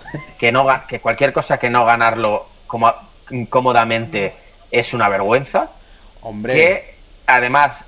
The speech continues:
Speaker 2: hoy se ha despedido Messi, qué menos que salir con ese plus de motivación para decir,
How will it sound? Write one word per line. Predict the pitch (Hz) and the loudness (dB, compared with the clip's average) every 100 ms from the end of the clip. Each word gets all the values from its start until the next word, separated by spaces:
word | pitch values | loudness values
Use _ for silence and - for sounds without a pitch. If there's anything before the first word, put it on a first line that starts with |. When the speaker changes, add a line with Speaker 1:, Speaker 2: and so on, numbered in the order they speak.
| - | 0
Speaker 2:
hoy | 147 123 117 - | 0 0 -8 -2
se | 139 | 2
ha | |
despedido | 135 139 135 127 123 | 2 0 -2 0 2
Messi, | 131 - 175 190 - - | 0 2 0 0 -8 0
qué | 147 | 0
menos | 139 131 139 208 - - - | 2 2 2 0 -4 -14 -4
que | 123 | -2
salir | - 110 120 - - - - - | 0 2 2 0 -12 -20 -20 -4
con | 123 | -2
ese | 123 - | 0 -2
plus | - 135 139 123 | -2 -2 -2 0
de | 131 | 0
motivación | - 120 113 - 117 135 | 0 0 0 0 0 2
para | 139 127 | 2 2
decir, | 113 107 107 104 | 2 0 -4 -4